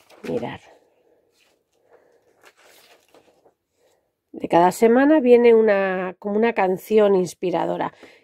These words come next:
Explica algo de las canciones por aquí. Hay muchos tipos de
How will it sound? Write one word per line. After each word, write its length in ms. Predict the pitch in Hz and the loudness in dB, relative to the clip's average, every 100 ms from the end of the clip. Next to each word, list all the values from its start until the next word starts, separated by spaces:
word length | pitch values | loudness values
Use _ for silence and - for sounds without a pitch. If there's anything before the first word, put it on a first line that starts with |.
| - | -18
Explica 560 | - - 285 285 214 | -12 -2 0 2 2
algo 220 | 214 226 | 2 2
de 100 | 220 | 0
las 200 | 202 190 | -2 -8
canciones 600 | - 175 175 - 208 208 185 | -12 -14 -12 -6 -4 -4 -8
por 220 | - 170 | -12 -12
aquí. 500 | 165 - 226 220 226 _ _ _ _ _ _ _ _ _ _ _ _ _ _ _ _ _ - - - | -12 -6 -2 -2 -4 _ _ _ _ _ _ _ _ _ _ _ _ _ _ _ _ _ -20 -20 -4
Hay 140 | 208 | 2
muchos 340 | 233 269 302 - | 2 2 -2 -4
tipos 320 | 247 269 254 | -4 -2 0
de 1120 | 233 208 196 180 175 175 175 170 170 170 175 | 2 2 2 0 2 2 2 2 0 -2 -6